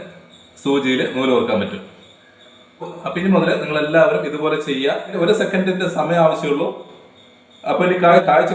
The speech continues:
കുറവുള്ളവരാണെങ്കിലും പ്രായമുള്ളവരാണെങ്കിലും കണ്ണാട വെക്കുന്നവരാണെങ്കിലും ആർക്കും നമുക്ക് സിമ്പിളായിട്ട് ഇതുപോലെ നൂല് കോർത്തിട്ട് ഇരിക്കാം. അതും ഒരുപാട് സമയം കളയാതെ കേട്ടോ. അപ്പം ഇനി എല്ലാവരും ഈ ടിപ്പ് ചെയ്ത് നോക്കണം. നമുക്ക്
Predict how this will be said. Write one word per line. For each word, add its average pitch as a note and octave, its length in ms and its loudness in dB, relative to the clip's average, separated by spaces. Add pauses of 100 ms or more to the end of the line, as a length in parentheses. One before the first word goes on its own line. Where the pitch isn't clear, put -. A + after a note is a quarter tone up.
കുറവുള്ളവരാണെങ്കിലും D#3 840 0
പ്രായമുള്ളവരാണെങ്കിലും C#3 920 0
കണ്ണാട D#3 340 0
വെക്കുന്നവരാണെങ്കിലും C3+ 720 -2 (120)
ആർക്കും - 440 -4
നമുക്ക് C3 300 -10
സിമ്പിളായിട്ട് D#3 580 0 (480)
ഇതുപോലെ C3+ 380 2 (180)
നൂല് C#3 260 0
കോർത്തിട്ട് B2+ 380 0 (680)
ഇരിക്കാം. A2+ 280 -2
അതും F#3+ 160 0 (460)
ഒരുപാട് F#3 320 4 (100)
സമയം D3 260 -2
കളയാതെ A#2 280 0
കേട്ടോ. A#2 180 -4 (100)
അപ്പം - 160 -4
ഇനി F#3 140 0
എല്ലാവരും F#3 460 0
ഈ - 100 2
ടിപ്പ് D#3 300 -4
ചെയ്ത് D3 200 0
നോക്കണം. C#3+ 260 -2
നമുക്ക് C3+ 180 -4